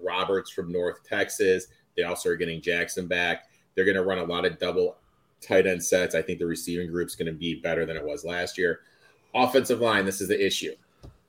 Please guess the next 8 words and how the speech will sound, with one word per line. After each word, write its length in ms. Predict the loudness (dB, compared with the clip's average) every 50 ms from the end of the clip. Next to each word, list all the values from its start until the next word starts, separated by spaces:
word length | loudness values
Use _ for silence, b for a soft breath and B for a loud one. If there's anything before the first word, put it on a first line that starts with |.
| _ _ _ _ _ _ _ _ _ _ _ _ _ _ _ _ _ _ _ _ _ _ _ _
When 140 | -2 0 2
you're 140 | 4 4 4
returning 380 | 2 2 2 2 2 2 2
four 360 | -2 -2 8 12 12 12 12 12
starters, 520 | 10 6 8 10 10 10 10 8 6 4 0
two 720 | -10 -8 -4 -2 2 4 6 6 8 8 6 4 2 -2 -12 _ _ _ _ _
honorable 440 | 2 4 4 6 6 4 4 4 2
mentions, 920 | 2 2 2 0 0 0 0 0 0 0 -4 -6 -10 -12 -14 -16 -16 -20